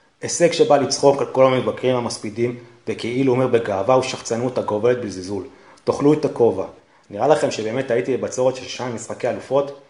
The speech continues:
בסך הכל חיכיתי ליריבה ומעמד אירועים למסיבה הפרטית שלי. הישג שבא להצהיר שגם בעונה בינונית, כריסטיאנו רונלדו הוא עדיין גולר מטורף, ואף שחקן שאתה רוצה איתך ברגעי ההכרעה,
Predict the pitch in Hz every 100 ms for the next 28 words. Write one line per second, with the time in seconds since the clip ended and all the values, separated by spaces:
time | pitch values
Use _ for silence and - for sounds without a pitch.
0 | _ _ - - 135 123 - 139 - -
1 | 143 135 104 101 98 120 139 110 107 123
2 | 120 107 127 147 - _ 104 101 107 120
3 | 123 107 113 104 104 92 87 _ _ _
4 | _ - 151 147 135 135 139 123 - 120
5 | 123 - - 110 131 143 123 127 127 113
6 | 110 120 123 - 117 - 127 135 113 113
7 | 120 127 123 107 101 120 113 123 120 107
8 | - 104 117 - - - _ _ 110 143
9 | 143 123 - 135 131 107 107 104 - 110
10 | - 123 113 101 104 110 - 101 101